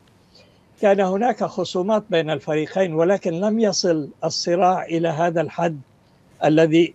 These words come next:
<clears throat> نحن فيه في الوقت الحاضر. يعني ما فيك تلاقي بكل أمريكا سيارة تضع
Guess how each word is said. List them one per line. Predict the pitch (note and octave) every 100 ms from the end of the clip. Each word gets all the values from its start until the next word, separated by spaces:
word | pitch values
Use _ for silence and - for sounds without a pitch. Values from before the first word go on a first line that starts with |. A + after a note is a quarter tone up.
| E3+
<clears throat> | E3 E3+
نحن | F#3 E3+ D#3+
فيه | D3 F3 D3
في | C3+
الوقت | C#3 D#3 C3+
الحاضر. | C#3+ D#3+ D#3+ C#3 B2 - _ _ _
يعني | D3+ D#3+ D#3+ E3 D#3+ - D3 - C#3+
ما | F#3
فيك | A3+ B3 -
تلاقي | - A3 A3+ G3 F3
بكل | D#3 - A3+
أمريكا | G3+ F#3 G3+ G3+ - E3
سيارة | - E3+ D3 F#3+ F#3 D3+ C#3+ _ _ _ _ _ _ _ -
تضع | G#3 G#3+ F#3+